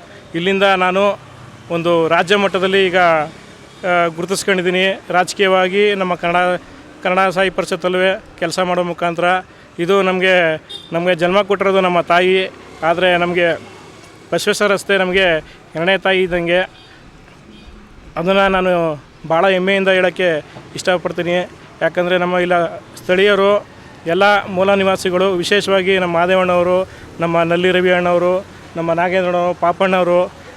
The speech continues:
ಚಂದ್ರಶೇಖರ್ ಅವರು, ನಮ್ಮ ಗಣೇಶಣ್ಣ, ಎಲ್ಲರೂ ನಮಗೆ ಆಗ್ಲಿಂದನೂ ಭಾಳ ಸಹಕಾರ ಕೊಡ್ತಾರೆ. ಅವರಿಗೆ ನಾನು ಹೇಳ್ತೀನಿ.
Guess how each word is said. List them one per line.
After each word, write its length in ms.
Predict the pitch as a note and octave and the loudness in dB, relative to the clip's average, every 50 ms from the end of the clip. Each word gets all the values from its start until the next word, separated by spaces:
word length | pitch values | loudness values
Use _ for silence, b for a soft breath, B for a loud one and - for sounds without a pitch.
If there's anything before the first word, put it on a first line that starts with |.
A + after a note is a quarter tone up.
| - - | -10 -6
ಚಂದ್ರಶೇಖರ್ 540 | F#3 F3+ F#3+ F#3+ E3 - F#3+ E3+ - F3 F3+ | -4 -4 -2 -2 -2 -2 -4 -2 -2 -2 0
ಅವರು, 240 | F3 E3+ F3+ F3+ | 0 0 0 -2
ನಮ್ಮ 160 | F3 F3 F3 E3 | -2 -2 -4 -2
ಗಣೇಶಣ್ಣ, 400 | E3+ F3 F#3 F3+ - G3 F#3 F3+ F3 F3 F3 F3 D3+ - B B B B B B B | -2 -2 -2 0 0 0 0 2 2 0 0 -2 -6 -10 B B B B B B B
ಎಲ್ಲರೂ 680 | E3 F3 G3 G#3 A3 A3 G#3+ G#3+ G#3 G#3 G#3+ G#3+ G#3 | -2 2 4 4 6 6 6 4 4 4 4 4 4
ನಮಗೆ 240 | G3 G3 G3 F#3+ G3 | 4 2 0 0 2
ಆಗ್ಲಿಂದನೂ 760 | F#3+ F#3 F3+ F3 D#3+ D3+ E3+ G3 G3 G3 F#3+ F#3+ G3 G3 F#3+ | 2 2 2 0 0 0 0 0 0 -2 -2 -2 0 0 0
ಭಾಳ 400 | E3+ F3 F3 F#3 F#3 F3+ F3 E3+ | 2 2 2 4 4 2 2 0
ಸಹಕಾರ 360 | D#3 - D#3+ F3 - F#3 F#3 | -2 -4 -4 -4 -2 -2 -2
ಕೊಡ್ತಾರೆ. 680 | E3+ F#3 F3 D#3+ E3+ E3 E3+ E3+ F3+ - - - - - - - | -2 -4 -4 -4 -2 -2 0 0 -2 -4 -8 -16 -20 -20 -10 -4
ಅವರಿಗೆ 320 | E3+ E3+ E3+ F3 F3+ F3+ F3 | -2 0 0 0 0 0 0
ನಾನು 140 | F3 F3+ F3+ F3+ | 0 -2 0 -2
ಹೇಳ್ತೀನಿ. 340 | F3 F3 F3 F3 F3 F3 | -2 -2 -4 -4 -2 -2